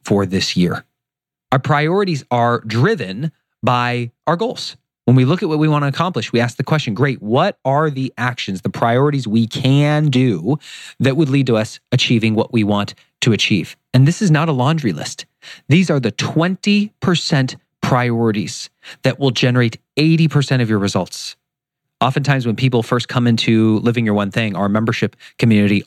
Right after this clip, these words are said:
all driven and based around the four one one, we see people want to use this as a, as a to-do list. They want to write the twenty things they want to accomplish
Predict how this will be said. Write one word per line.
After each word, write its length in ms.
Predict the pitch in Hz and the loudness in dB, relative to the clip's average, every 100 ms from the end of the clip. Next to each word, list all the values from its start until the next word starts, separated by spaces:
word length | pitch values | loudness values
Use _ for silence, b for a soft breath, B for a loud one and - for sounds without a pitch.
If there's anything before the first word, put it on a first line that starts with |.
| _ | _
all 400 | 123 135 131 127 | 0 2 0 -2
driven 460 | 92 110 123 113 | -4 -2 0 0
and 120 | 104 95 | -2 0
based 280 | 120 - | 0 0
around 220 | 107 107 104 | 0 0 -2
the 60 | |
four 200 | - 107 | -2 0
one 180 | 104 98 | 0 0
one, 240 | 113 107 98 B B | 0 0 -4 B B
we 60 | 131 | 0
see 160 | 156 | 2
people 280 | 151 151 131 | 0 0 0
want 220 | 123 131 | -2 0
to 200 | 120 - | -2 -2
use 180 | 113 131 | 0 2
this 180 | 120 110 | 0 0
as 140 | 98 | 0
a, 120 | 101 - | 0 -2
as 120 | 143 120 | -2 -2
a 60 | |
to-do 300 | 110 113 113 | -2 0 2
list. 240 | 104 - - | 2 -2 -2
They 40 | |
want 140 | 143 | 0
to 60 | 135 | 2
write 200 | 123 127 | 0 -2
the 80 | 117 | -6
twenty 460 | - - 220 262 | -6 0 0 2
things 300 | 233 226 214 | -2 -2 0
they 100 | 180 | 0
want 220 | 180 170 175 | 2 0 2
to 60 | |
accomplish 520 | 147 - 160 151 123 | 0 0 -4 -2 -4